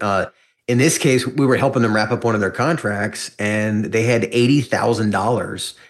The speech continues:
In, it was a long contract, like a five-year contract, but over a five-year contract, they had eighty thousand dollars in,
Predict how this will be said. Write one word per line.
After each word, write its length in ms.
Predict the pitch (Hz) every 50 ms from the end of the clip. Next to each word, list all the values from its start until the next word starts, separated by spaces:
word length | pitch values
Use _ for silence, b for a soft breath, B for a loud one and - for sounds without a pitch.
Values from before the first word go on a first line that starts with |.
| b b b b b -
In, 220 | 123 113 110 107
it 60 | 107 139
was 140 | 123 117
a 60 | 120 120
long 260 | 113 123 135 135 123
contract, 280 | - 127 117 110 98
like 100 | 104 104
a 40 | -
five-year 300 | - 107 104 104 104 107
contract, 440 | - - 107 110 107 - 90 82 -
but 100 | 104 -
over 480 | 98 117 120 113 117 113 113 113 - -
a 80 | -
five-year 400 | - - 110 110 113 117 117 113
contract, 520 | 117 131 139 156 151 - 113 107 107 107 -
they 60 | 107
had 100 | 101 92
eighty 200 | 90 107 107 117
thousand 340 | - 107 104 104 98 104 98
dollars 520 | 104 107 123 120 107 104 104 104 95 -
in, 420 | - 92 98 95 95 90 87 -